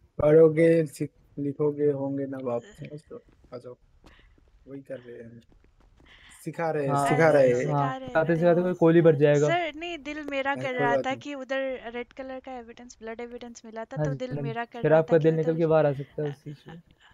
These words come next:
Speaker 1: कोई बात नहीं, कोई बात
Speaker 3: कोई
Speaker 1: नहीं।
Speaker 3: ना,
Speaker 2: Everything
Speaker 3: आप
Speaker 2: is
Speaker 3: बचा
Speaker 2: good,
Speaker 3: लेना
Speaker 2: but
Speaker 3: ना।
Speaker 2: wait until we are clear the area।
Speaker 1: डर के आगे जीते।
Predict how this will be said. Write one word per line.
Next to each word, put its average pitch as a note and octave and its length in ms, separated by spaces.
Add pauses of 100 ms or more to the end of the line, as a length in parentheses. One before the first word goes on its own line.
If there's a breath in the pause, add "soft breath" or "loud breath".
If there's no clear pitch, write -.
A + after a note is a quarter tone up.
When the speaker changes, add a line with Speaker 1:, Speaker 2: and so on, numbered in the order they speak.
Speaker 1:
कोई E3 120
बात D3 140
नहीं, C3 140
कोई C3 120
बात B2 160
Speaker 3:
कोई - 180
Speaker 1:
नहीं। D3 120
Speaker 3:
ना, F3+ 60
Speaker 2:
Everything - 20
Speaker 3:
आप G#3+ 60
Speaker 2:
is F#3+ 80
Speaker 3:
बचा - 160
Speaker 2:
good, F3 80
Speaker 3:
लेना F3 140
Speaker 2:
but D#3+ 100
Speaker 3:
ना। D#3+ 60
Speaker 2:
wait D#3 220
until D#3+ 440
we D#3 160
are D#3 140
clear D3 280
the D3 160
area। C#3+ 180
Speaker 1:
डर D3+ 200
के E3 120
आगे D3+ 260
जीते। C#3 320